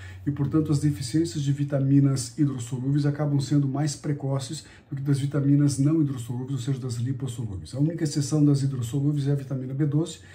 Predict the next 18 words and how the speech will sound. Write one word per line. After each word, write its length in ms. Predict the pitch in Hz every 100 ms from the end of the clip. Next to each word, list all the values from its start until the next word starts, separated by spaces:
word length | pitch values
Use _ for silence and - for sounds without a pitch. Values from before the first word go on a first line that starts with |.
| - - -
que 80 |
ela 100 | 151
se 120 | 143 147
estoca 400 | - 139 123 139
no 80 |
fígado 340 | 147 151 160 160
e, 40 |
portanto, 340 | 156 143 156 143
a 40 |
sua 140 | 139
deficiência 520 | 143 147 - 147 147 143
demora 360 | 143 147 151
mais 300 | 135 135 143
para 180 | - 143
acontecer. 540 | 143 139 135 - 107 - - - - -
Já 200 | 139 160
as 120 | 185
vitaminas 720 | 151 165 160 156 165 156 -